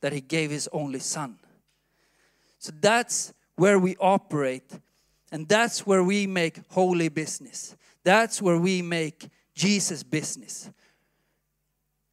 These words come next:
And you say, "Well, I can't go to the ends of the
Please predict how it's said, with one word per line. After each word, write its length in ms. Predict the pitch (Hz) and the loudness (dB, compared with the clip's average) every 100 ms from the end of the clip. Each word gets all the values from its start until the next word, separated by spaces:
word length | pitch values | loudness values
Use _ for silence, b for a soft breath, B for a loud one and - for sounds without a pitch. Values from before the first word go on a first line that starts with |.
| _ _ | _ _
And 140 | 175 190 | -4 0
you 120 | 214 | 0
say, 260 | - 214 196 | 2 2 2
"Well, 240 | 196 202 | 4 4
I 160 | 214 226 | 4 2
can't 600 | - 202 190 185 - - | -2 -4 -4 -6 -12 -6
go 300 | 190 202 208 | 0 2 0
to 140 | - 175 | -4 -6
the 140 | 180 | -6
ends 400 | 185 196 190 - | -6 -8 -8 -4
of 120 | 185 156 | -2 0
the 240 | 156 | -2